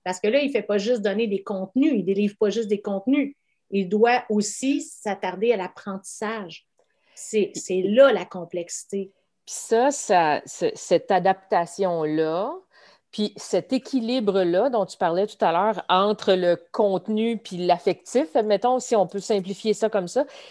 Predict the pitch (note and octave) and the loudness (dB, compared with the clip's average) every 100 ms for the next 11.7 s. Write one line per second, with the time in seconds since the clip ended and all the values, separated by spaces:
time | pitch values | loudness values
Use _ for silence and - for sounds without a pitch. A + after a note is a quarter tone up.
0 | - - - - G#3 G3+ G3+ G3 - F#3 | -20 -16 -12 2 4 6 2 -2 -2 -2
1 | F3 - A3+ B3 B3 F#3 - E3+ E3 - | -2 -2 4 4 4 -6 -4 -4 -2 0
2 | F#3 F3+ - - _ F3+ F#3+ F#3 F#3+ - | 0 -2 -12 -20 _ -4 -2 4 4 4
3 | E3+ G3 F4+ - - _ - G3+ D#4 G3+ | -2 -2 -4 -14 -20 _ -6 -4 -4 -10
4 | G3+ _ G3 - G#3 G3+ G3 F#3+ F#3+ G3+ | -14 _ -6 2 2 4 2 2 2 4
5 | F3+ - G#3+ A3 A3 F#3 E3 E3+ F3 E3 | 2 2 4 4 2 -8 -6 2 2 2
6 | E3 D#3+ D#3+ D#3 D3 F#3+ G#3 G#3+ F#3 F#3 | 2 2 2 2 2 2 2 0 2 4
7 | G#3+ F4+ D#4+ - - - - G3 - - | 6 4 2 -6 -20 -20 -18 -16 -2 0
8 | E4+ - - - - - F#3+ G#3 G#3 G#3+ | 0 -2 -20 -20 -4 2 4 2 4 4
9 | G3 G3 F#3+ - F3 G3+ - F3+ D#3+ F3 | 4 2 2 2 2 0 0 0 2 0
10 | F3+ F#3+ F3+ F#3+ F#3 G3 E3+ F3 F#3+ G#3 | 4 4 6 4 4 0 0 0 0 0
11 | G3 D#3+ E3+ D#3 D3+ D3+ | -4 -2 0 0 -2 -4